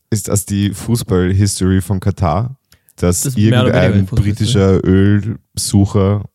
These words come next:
Speaker 1: Ausnutzer, ähm, ihnen Fußball gezeigt hat. Und
Speaker 2: Also willst du jetzt unterstellen, dass die B P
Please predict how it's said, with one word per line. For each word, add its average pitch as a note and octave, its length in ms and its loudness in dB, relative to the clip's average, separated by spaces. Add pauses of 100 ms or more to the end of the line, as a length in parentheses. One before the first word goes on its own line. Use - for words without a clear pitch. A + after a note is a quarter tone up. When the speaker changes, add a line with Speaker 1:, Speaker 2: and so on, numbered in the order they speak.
Speaker 1:
Ausnutzer, F#2+ 680 -2 (840)
ähm, F2 800 0 (160)
ihnen F#2 240 -2
Fußball F#2 360 -2
gezeigt E2 400 -2
hat. F2+ 220 0 (160)
Und F2 160 -2
Speaker 2:
Also A2+ 180 -6 (140)
willst A2 160 -10
du B2+ 60 -4
jetzt A2+ 80 -8
unterstellen, A2+ 400 -6
dass A#2 120 -4
die A#2+ 100 -6
B A2 140 -4
P C3 560 -4